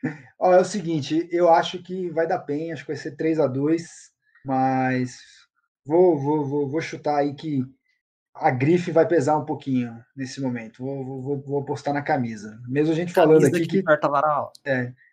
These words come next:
Speaker 1: camisa que entorta varal. Mesmo a gente falando aqui que talvez a camisa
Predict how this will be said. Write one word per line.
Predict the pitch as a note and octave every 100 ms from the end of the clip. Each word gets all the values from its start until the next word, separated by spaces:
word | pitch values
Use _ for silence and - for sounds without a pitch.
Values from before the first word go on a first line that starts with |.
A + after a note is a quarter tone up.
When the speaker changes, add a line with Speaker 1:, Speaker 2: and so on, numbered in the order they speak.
| _
Speaker 1:
camisa | A#2 B2+ C#3 C#3+
que |
entorta | D3+ C#3+ D3 D3+
varal. | D#3+ C#3 A#2+ A#2+
Mesmo | D3+ E3+
a |
gente | D#3+ -
falando | D#3+ D#3
aqui | C#3+ D3
que |
talvez | D3 D3 D3
a |
camisa | D3 C#3 C#3+ C#3+ C3